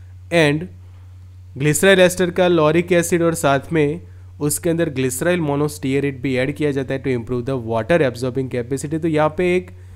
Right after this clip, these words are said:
मल्टीपल चॉइस क्वेश्चन आपके लिए खास पूछा जा सकता है कि which of the following ingredient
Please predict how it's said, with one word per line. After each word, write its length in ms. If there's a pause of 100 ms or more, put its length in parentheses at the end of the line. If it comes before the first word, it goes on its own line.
(300)
मल्टीपल 460
चॉइस 320
क्वेश्चन 460
आपके 240
लिए 160
खास 680 (540)
पूछा 280
जा 140
सकता 300
है 120
कि 220
which 320
of 100
the 140 (100)
following 540 (220)
ingredient 600